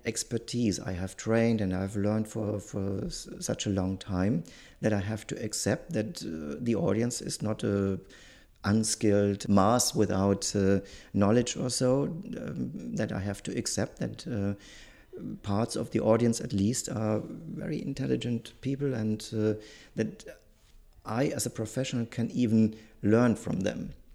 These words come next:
And it is the same at university. I mean, of course, as a professor, I, I'm more experienced than you are, for example. But, uh, I'm not more intelligent that you,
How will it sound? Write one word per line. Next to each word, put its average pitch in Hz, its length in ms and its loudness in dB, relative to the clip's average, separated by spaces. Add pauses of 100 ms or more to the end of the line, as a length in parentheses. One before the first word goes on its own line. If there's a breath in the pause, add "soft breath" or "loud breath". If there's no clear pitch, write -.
(220 loud breath)
And 120 220 4 (300 loud breath)
it 160 120 6
is 180 180 6
the 160 140 -6
same 147 360 4
at 135 320 -2
university. 147 680 2
I - 80 -6
mean, - 960 0
of - 300 -6
course, 165 240 4
as 120 540 -4
a 120 80 -2 (280)
professor, 127 460 0
I, 113 300 2 (400)
I'm 107 240 0
more 110 200 0
experienced 127 760 0
than 104 480 -2
you 123 260 2
are, 110 160 -2
for 101 220 -2
example. 95 480 0 (500 loud breath)
But, - 340 -2
uh, 110 260 4 (500)
I'm 104 200 0
not 101 200 -2
more 101 180 2
intelligent 98 680 0
that - 200 -4
you, 92 240 0